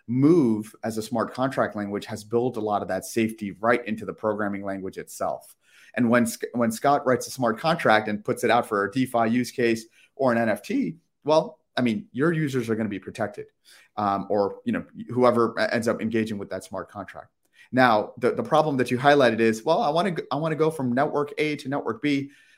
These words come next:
The question is, you know, why do you wanna do that? Is there a much larger ecosystem out there? Chances are, maybe, but probably not. And so if there, but if there is a compelling use case, then you might want to go through a bridge. And so, you know,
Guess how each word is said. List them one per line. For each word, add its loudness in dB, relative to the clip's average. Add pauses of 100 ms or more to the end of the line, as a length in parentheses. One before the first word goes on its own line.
(140)
The -4
question -2
is, -4
you -2
know, 0
why 0
do 0
you 0
wanna -2
do 0
that? -4
Is -4
there 0
a -2
much -2
larger -4
ecosystem -4
out -8
there? -6 (200)
Chances -6
are, 0 (320)
maybe, 0 (340)
but -6
probably 0
not. -4 (360)
And 2
so 6 (100)
if 0
there, 2 (180)
but 0
if 2
there 6
is 2
a -4
compelling -2
use -2
case, -4
then 2
you 2
might 0
want 0
to -4
go 0
through 0
a 0
bridge. -6 (340)
And 2
so, 2
you -4
know, -4